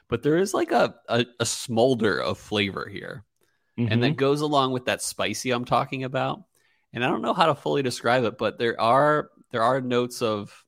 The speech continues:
Speaker 1: you know, even just that single malt, like, Highland malt, but it is smoldering. I don't know
Speaker 2: Okay.
Speaker 1: how else to describe it,
Speaker 2: No,
Speaker 1: but
Speaker 2: I
Speaker 1: it
Speaker 2: think,
Speaker 1: just,
Speaker 2: no, I think you
Speaker 1: just
Speaker 2: hit on it
Speaker 1: hangs in
Speaker 2: earlier.
Speaker 1: there.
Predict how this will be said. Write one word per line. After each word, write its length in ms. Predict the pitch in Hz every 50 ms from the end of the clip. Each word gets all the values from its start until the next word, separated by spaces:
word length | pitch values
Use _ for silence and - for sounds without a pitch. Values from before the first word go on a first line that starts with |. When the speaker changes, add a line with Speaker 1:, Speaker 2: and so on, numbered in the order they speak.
| _ _ _ _ -
Speaker 1:
you 100 | - 180
know, 120 | 156 117
even 260 | 101 147 180 202 208
just 220 | 202 302 285 - -
that 220 | 160 - - -
single 380 | - - - - 143 131 135 131
malt, 500 | 127 127 123 123 123 120 117 - _ _ -
like, 180 | 113 110 101 -
Highland 500 | - - - 113 120 127 127 123 123 120
malt, 400 | 117 113 113 113 110 107 - - _ _ _ _ _ _ _ _ _ _ _ _ _ _ - - _ -
but 140 | 131 127
it 120 | 135 139 147
is 400 | 143 147 151 147 139 120 104 - _ _ _ _ _ _ _ _ _ _ -
smoldering. 960 | - - - - 127 113 107 107 107 135 143 120 110 87 67 60 - - - _ -
I 80 | 147
don't 160 | 156 185 196 156
know 100 | 147 147
Speaker 2:
Okay. 100 | 127 127
Speaker 1:
how 240 | 139 135 139 143
else 240 | 139 131 127 - - -
to 60 | 117
describe 440 | 113 107 - - 107 107 110 107 98
it, 120 | - -
Speaker 2:
No, 100 | 160 160
Speaker 1:
but 60 | 156
Speaker 2:
I 20 | -
Speaker 1:
it 20 |
Speaker 2:
think, 100 | 208 196
Speaker 1:
just, 120 | - - 185
Speaker 2:
no, 80 | 180
I 60 | 175 165
think 200 | - 214 196 - _ _ _ _ _ _ - -
you 140 | 165 156 143
Speaker 1:
just 120 | 127 180
Speaker 2:
hit 100 | 190 208
on 100 | 175 160
it 20 | 160
Speaker 1:
hangs 140 | 156 123 147
in 60 | 143
Speaker 2:
earlier. 240 | 143 131 123 113 101
Speaker 1:
there. 180 | 90 87 90